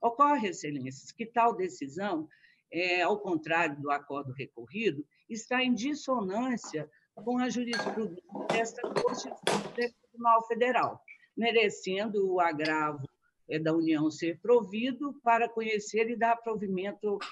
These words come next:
ao recurso especial. No mérito, não resta dúvida que houve violação da cláusula de barreira prevista no edital pelo Tribunal de Origem.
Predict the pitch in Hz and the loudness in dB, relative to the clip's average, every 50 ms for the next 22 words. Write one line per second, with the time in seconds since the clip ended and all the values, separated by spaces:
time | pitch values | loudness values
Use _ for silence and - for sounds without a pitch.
0 | - - - - 175 190 185 202 196 - - - 196 - - - - 202 202 - | -12 -8 -4 -2 -2 0 0 -2 -2 -4 -8 -14 -12 -12 -10 -6 -4 -4 -4 -4
1 | - 156 - - - - _ _ _ _ _ _ - 262 311 294 208 202 208 226 | -6 -6 -6 -8 -8 -12 _ _ _ _ _ _ -4 -2 -2 0 2 2 2 4
2 | 226 170 135 135 - - - - - - - _ - - - - - - - - | 2 2 0 -4 -6 -10 -10 -6 -6 -6 -6 _ -14 -20 -20 -18 -14 -14 -10 -6
3 | - 151 190 202 220 190 220 254 262 - - - 226 190 151 160 220 262 262 214 | -2 -2 0 0 2 2 2 0 0 -2 -4 -4 -4 -4 -2 -2 -2 -2 -2 -2
4 | 151 156 139 123 127 131 - _ _ _ _ - 254 240 226 240 240 214 226 233 | -4 -6 -6 -6 -8 -8 -12 _ _ _ _ 0 4 6 8 8 8 6 4 0
5 | 190 202 254 262 254 254 240 226 208 202 - - - 175 175 180 202 220 208 220 | -2 0 2 2 4 4 4 4 4 2 0 -4 -2 0 0 0 0 0 0 0
6 | 220 - 202 202 202 190 180 185 170 170 170 156 151 165 147 143 131 143 147 170 | 0 0 0 2 2 2 0 -4 -6 -6 -6 -4 -4 -4 -4 -4 -4 -2 -2 -2
7 | 170 202 202 156 175 180 165 151 160 170 135 - - 135 147 151 151 151 147 - | -2 -2 -4 -2 -2 0 0 0 -2 -6 -8 -8 -8 -6 -4 -4 -4 -6 -8 -14
8 | - _ - 196 202 208 214 220 220 - - - - - - - 226 240 247 247 | -16 _ 0 2 4 4 4 2 -2 -6 -8 -10 -8 -8 -2 0 2 2 4 2
9 | 226 - 226 240 220 226 247 240 240 233 233 233 - 240 247 247 240 208 190 175 | 0 -2 -4 -4 -2 -2 2 4 6 6 6 6 6 4 4 4 4 2 -2 -4
10 | 139 127 - - | -6 -8 -12 -18